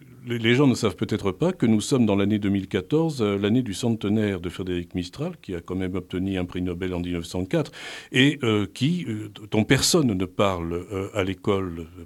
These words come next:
mais qui a pourtant écrit une œuvre, euh, qui a été traduite dans une bonne trentaine de langues,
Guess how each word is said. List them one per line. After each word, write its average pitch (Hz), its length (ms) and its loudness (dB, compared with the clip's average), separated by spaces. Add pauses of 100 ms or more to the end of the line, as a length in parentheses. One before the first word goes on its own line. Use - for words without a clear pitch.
(120)
mais 92 280 -4 (100)
qui 95 100 -8
a 85 60 -6
pourtant 147 380 -6
écrit 113 260 -6
une 92 200 -2
œuvre, 156 220 -2 (240)
euh, 82 80 -4
qui - 100 -4
a 92 60 4
été 95 160 -2
traduite 92 380 -4
dans 113 60 0
une 92 200 -4
bonne 92 160 0
trentaine 95 360 -2
de 104 80 0
langues, 104 400 0